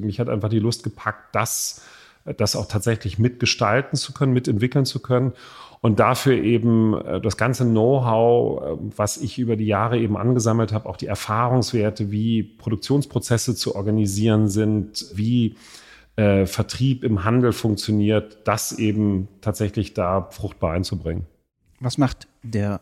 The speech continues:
Speaker 2: Food Harbor Hamburg genau?
Speaker 1: Der Food Harbor Hamburg schließt eine Lücke und die Lücke besteht sowohl für mittelständische Lebensmittelproduzenten wie auch für Start-ups,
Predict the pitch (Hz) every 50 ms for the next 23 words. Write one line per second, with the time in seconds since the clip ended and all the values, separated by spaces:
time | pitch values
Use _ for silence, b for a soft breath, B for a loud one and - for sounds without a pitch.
0 | _ _ - - - 127 123 117 - - - 113 104 101 98 95 90 98 101 101
1 | 101 92 92 110 - - 107 107 110 107 123 - _ _ _ _ _ _ - 113
2 | 120 120 - - 185 175 165 160 156 147 143 127 120 127 143 151 143 143 143 143
3 | 143 B B B B B B B B B B - - - 143 156 - - - 120
4 | 113 110 107 117 151 151 - 190 208 233 247 233 - - - - 139 120 113 120
5 | 117 135 165 165 - 185 175 165 165 165 160 143 - - - _ - 120 117 -
6 | - 135 135 139 135 - 127 117 101 107 123 127 143 156 151 147 - - - 117
7 | 110 110 104 90 95 110 135 135 110 98 - - - 78 76 82 87 85 80 147
8 | - - - 85 85 87 - - 117 131 147 151 160 - - 170 156 151 151 -
9 | - 139 143 139 - 147 135 131 131 120 123 127 117 104 - - - 123 107 -
10 | - - - - 117 104 117 - - - 87 85 - - - B